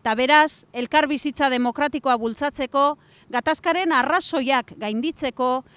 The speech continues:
eta bere ondorioa konpontzeko ekintzak eta estrategiak bideratzea beharrezkoa da.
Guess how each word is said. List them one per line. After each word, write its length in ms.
eta 260
bere 220
ondorioa 460
konpontzeko 960
ekintzak 580
eta 160
estrategiak 720
bideratzea 840
beharrezkoa 580
da. 140